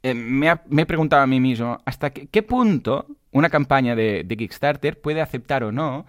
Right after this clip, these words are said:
eh, campañas con objetivos y con proyectos, eh, que sean o bien eróticos, o bien not safe for work, o bien incluso,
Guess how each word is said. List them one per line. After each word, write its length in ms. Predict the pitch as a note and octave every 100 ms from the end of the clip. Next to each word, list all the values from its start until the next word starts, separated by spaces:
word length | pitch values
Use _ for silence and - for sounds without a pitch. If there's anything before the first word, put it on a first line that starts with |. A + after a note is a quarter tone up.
| - - _
eh, 260 | C3 B2+ B2
campañas 540 | B2 A#2+ C#3+ D3 F#3 -
con 540 | B2+ C#3+ F3 F#3+ F#3
objetivos 720 | - A2+ G#2+ C#3+ D3 D#3 G#3 -
y 140 | G#2
con 540 | A2 G#2 G2+ F#2+ F#2+
proyectos, 640 | E2 G2+ D#3+ - F3 G3+ -
eh, 140 | A#2
que 100 | A#2
sean 380 | - C3+ A2 F2+
o 100 | G2+
bien 360 | G2+ A#2 A2+ -
eróticos, 880 | B2 B2+ F3 - E3 E3+ C#4+ B3+ -
o 100 | A#2+
bien 300 | A#2+ B2+ A#2
not 260 | B2 C3 B2
safe 180 | - G#2
for 280 | - F#2 F2+
work, 380 | F#3+ F#3 F#3
o 100 | -
bien 180 | A#2+ D3+
incluso, 360 | D#3 A#2+ E3